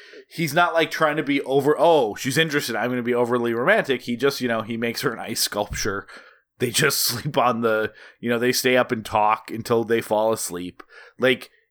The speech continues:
it's not till the next morning that he even initiates any sort of, like, physical contact, which at that point she, you know,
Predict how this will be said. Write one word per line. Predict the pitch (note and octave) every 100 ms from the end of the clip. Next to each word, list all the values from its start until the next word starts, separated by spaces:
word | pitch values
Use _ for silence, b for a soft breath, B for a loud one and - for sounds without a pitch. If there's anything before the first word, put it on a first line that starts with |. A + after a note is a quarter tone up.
| -
it's | C#3 B2
not | D#3 D#3
till | D#3
the | C#3
next | C3 B2 -
morning | C3 C#3 C3+ A#2+ A#2
that | A#2 G#2+
he | A2
even | A#2 A#2 A2+
initiates | A2 A#2 - A2+ A2 G#2 -
any | D3 D#3 C#3
sort | B2+ A#2+
of, | A2
like, | G2
physical | - A#2+ A#2 A#2 G2+ G2 F2+ b b _ -
contact, | D#3 F#3 D3 A#2 E2 F2 - -
which | A#2 B2 -
at | A2 A#2
that | A2+ F#2
point | A#2 G#2 D#2+
she, | G#2 F#2+ F#2
you | -
know, | G2+ E2 D#2+